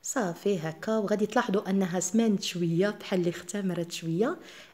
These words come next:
أول حاجة في التشكال خصنا نضغطوا على العجينة كيف ما شفتوا أنا،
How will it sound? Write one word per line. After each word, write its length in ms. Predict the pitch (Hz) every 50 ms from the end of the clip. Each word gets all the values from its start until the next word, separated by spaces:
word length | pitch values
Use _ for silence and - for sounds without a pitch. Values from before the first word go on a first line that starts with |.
| _ -
أول 200 | 262 247 240 -
حاجة 260 | - - 202 180 196
في 80 | 185 -
التشكال 480 | - - - - - - 240 233 220
خصنا 360 | - - - - - 196 190 190
نضغطوا 460 | 180 156 - - 220 226 - 208 185
على 100 | 165 165
العجينة 440 | 151 160 165 151 156 165 165 190 208
كيف 260 | 196 - 180 - -
ما 80 | 170
شفتوا 300 | 160 - - - - 165 - -
أنا، 300 | 160 170 196 254 302